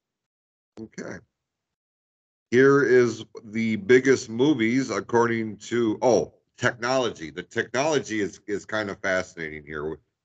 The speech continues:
One of these we, we've already touched on, but the U S Space Shuttle program resumes two and a half years after the,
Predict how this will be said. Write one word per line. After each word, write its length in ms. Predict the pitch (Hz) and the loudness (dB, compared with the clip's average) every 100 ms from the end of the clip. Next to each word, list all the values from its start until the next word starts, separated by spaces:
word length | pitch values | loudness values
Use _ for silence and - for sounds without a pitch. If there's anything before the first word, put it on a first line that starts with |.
| _ | _
One 180 | 190 220 | 2 4
of 60 | |
these 260 | 147 117 92 | 4 2 0
we, 220 | 117 117 | -4 -4
we've 280 | 107 113 104 | -4 -6 -4
already 220 | 101 87 | 0 -2
touched 420 | - 104 92 - 76 | -2 -4 -4 -6 -14
on, 180 | 71 73 | -14 -10
but 200 | 76 73 _ _ _ _ _ - | -10 -10 _ _ _ _ _ -6
the 80 | 113 | 2
U 200 | 147 160 | 6 6
S 140 | 135 | 4
Space 400 | - - 139 135 | 2 2 4 4
Shuttle 340 | - 127 113 107 | 0 -2 0 -2
program 560 | - 117 113 110 110 | 0 2 2 2 2
resumes 560 | 110 98 104 117 110 95 | 0 -4 -2 -2 -4 -8
two 220 | - 123 | -4 -2
and 80 | 110 | 2
a 40 | |
half 300 | 113 113 - | 2 2 0
years 320 | 113 110 92 | 0 0 2
after 320 | 101 104 101 98 | 0 0 -2 -4
the, 420 | 95 95 90 | 0 0 0